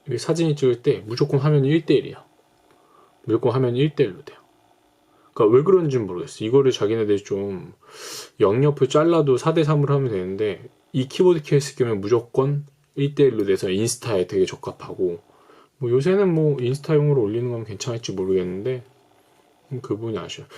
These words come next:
근데 또 되게 웃긴 건 유튜브를 만약에 보죠. 유튜브를 보면 유튜브는 또 사 대 삼으로 나와요.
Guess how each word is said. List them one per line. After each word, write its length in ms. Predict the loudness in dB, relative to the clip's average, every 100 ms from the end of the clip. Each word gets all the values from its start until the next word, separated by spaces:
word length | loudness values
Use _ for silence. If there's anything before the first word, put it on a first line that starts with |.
| -8
근데 140 | -4 0
또 100 | 2
되게 160 | 4
웃긴 300 | 2 0 -2
건 240 | -2 -2 -6 -12 -6
유튜브를 480 | -4 2 4 4 4
만약에 280 | 2 -2
보죠. 360 | -4 -8 -8 -10 _ _ _ -14
유튜브를 360 | -2 0 2
보면 440 | 0 -2 -4 -6 -12 _ -6
유튜브는 480 | -2 2 2 2 2
또 100 | -2
사 160 | 0
대 80 | 0
삼으로 320 | 0 -4 -14
나와요. 220 | -18 -20